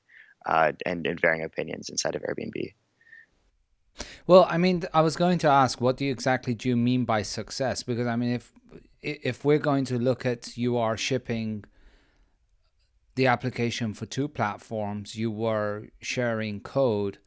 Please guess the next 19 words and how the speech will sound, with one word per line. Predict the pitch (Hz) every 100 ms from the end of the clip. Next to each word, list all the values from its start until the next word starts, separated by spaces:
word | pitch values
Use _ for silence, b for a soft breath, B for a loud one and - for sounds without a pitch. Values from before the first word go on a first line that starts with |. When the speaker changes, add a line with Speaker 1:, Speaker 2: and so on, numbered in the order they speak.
| _ _ _ _ _ - - -
Speaker 2:
was | 123 120
it | 139 127
that | 135 131 _
the, | -
the | 131 107 127
effort | 127 135 - 139 131
that | 135
you | 127
were | 120
having | 107 131 123
to | 117 113
put | - 127
into | 123 123 135
this | 127 123 - -
was | 117 113 -
just | - 120 -
not | 123 117
worth | 110 117 135 -
it? | 170